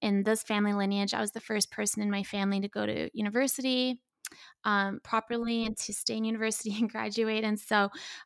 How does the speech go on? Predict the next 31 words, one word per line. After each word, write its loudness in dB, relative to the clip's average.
it, 0
it 0
was 0
something 0
that 0
was -2
really 0
important -2
to -2
me. 4
So -4
I 0
had -4
to 0
work 4
enough 6
to -4
pay -2
for -4
that. 4
And 6
I 2
always 6
wanted 2
to -8
be 2
a 6
human 2
rights -2
lawyer. 0
So 4